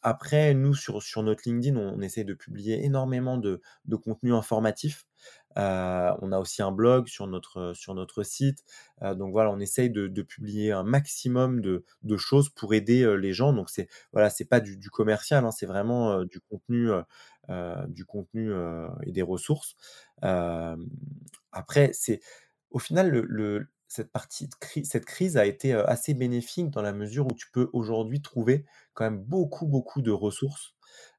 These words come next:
Heu, quand je prends, par exemple, les exercices d'étirement ou de réveil musculaire, bah, aujourd'hui, t'as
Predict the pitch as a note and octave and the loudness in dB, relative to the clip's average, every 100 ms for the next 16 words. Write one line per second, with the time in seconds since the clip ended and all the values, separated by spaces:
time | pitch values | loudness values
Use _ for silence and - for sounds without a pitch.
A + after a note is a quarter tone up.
0 | - F#2+ F#2 F2+ F2+ G2 F#2+ - A2+ F#2+ | -2 2 4 2 0 -8 -10 -8 -4 -2
1 | F2+ G#2 G#2 F#2 F#2+ F#2+ F#2 - G2 G2+ | -2 -4 -6 -6 -6 -6 -6 -12 -10 -8
2 | - G#2+ G#2+ G#2+ G#2+ G2+ F#2+ F#2+ G2 G2 | -4 -4 -2 -2 -2 -4 -4 -4 -6 -10
3 | - - A2+ A2 F#2 E2 - - - _ | -12 -4 2 2 2 -2 -6 -20 -20 _
4 | F#2 F2+ F2+ A2+ - D#2 | -10 -8 -8 -8 -8 -8